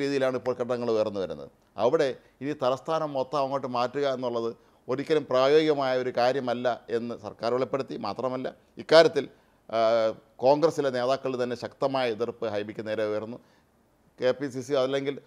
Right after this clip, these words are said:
തിരുവനന്തപുരം ഡി സി സി ആരും തന്നെ ഇക്കാര്യത്തിൽ ഹൈബിയെ അനുകൂലിച്ച് രംഗത്ത് എത്തിയതുമില്ല. പാർട്ടിയോട് ആലോചിക്കാതെ ഇത്തരം സ്വകാര്യ ബില്ലുകൾ അവതരിപ്പിക്കുന്നതിനെതിരെ പാർട്ടിക്കകത്ത് തന്നെ രൂക്ഷമായ വിമർശനമൊക്കെ ഉയരുകയും ചെയ്തിരുന്നു. ഏതായാലും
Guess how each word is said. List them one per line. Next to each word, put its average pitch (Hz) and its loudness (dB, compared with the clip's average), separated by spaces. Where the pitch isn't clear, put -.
തിരുവനന്തപുരം 139 0
ഡി 139 -2
സി 147 -6
സി 151 -8
ആരും 151 2
തന്നെ 127 -4
ഇക്കാര്യത്തിൽ 123 -2
ഹൈബിയെ 120 2
അനുകൂലിച്ച് 123 -2
രംഗത്ത് 120 -4
എത്തിയതുമില്ല. 120 -2
പാർട്ടിയോട് 180 8
ആലോചിക്കാതെ 156 6
ഇത്തരം 143 -4
സ്വകാര്യ 135 2
ബില്ലുകൾ 135 0
അവതരിപ്പിക്കുന്നതിനെതിരെ 131 0
പാർട്ടിക്കകത്ത് 151 4
തന്നെ 127 -2
രൂക്ഷമായ 127 -2
വിമർശനമൊക്കെ 123 -4
ഉയരുകയും 156 8
ചെയ്തിരുന്നു. 87 -8
ഏതായാലും 127 0